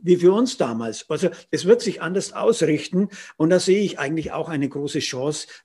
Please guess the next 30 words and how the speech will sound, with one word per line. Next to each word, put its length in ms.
für 80
die 80
Menschheit, 500
dass 180
junge 280
Menschen 480
da 80
bewusster 640
sind, 360
anders 360
denken 440
und, 320
ähm, 460
diese 340
politischen 600
Seilschaften, 800
die 100
jetzt 340
gut 280
gerade 300
sind, 340
das 200
tut 340
einfach 440
weh. 380
Und 140
ich 140
hoffe, 220
dass 220
das 240